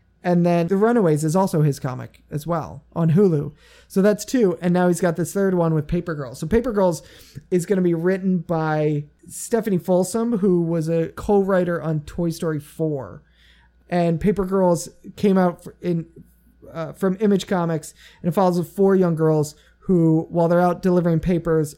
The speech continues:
on the morning of Halloween in nineteen eighty-eight, become caught in this conflict between warring factions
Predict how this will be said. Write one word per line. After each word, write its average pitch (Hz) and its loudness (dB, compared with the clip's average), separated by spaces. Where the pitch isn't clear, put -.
on 165 -2
the 160 0
morning 165 0
of 151 -4
Halloween 160 0
in 151 -4
nineteen 160 -4
eighty-eight, 151 -2
become 165 0
caught 190 0
in 180 0
this - -4
conflict 196 0
between 165 0
warring 165 0
factions 151 -6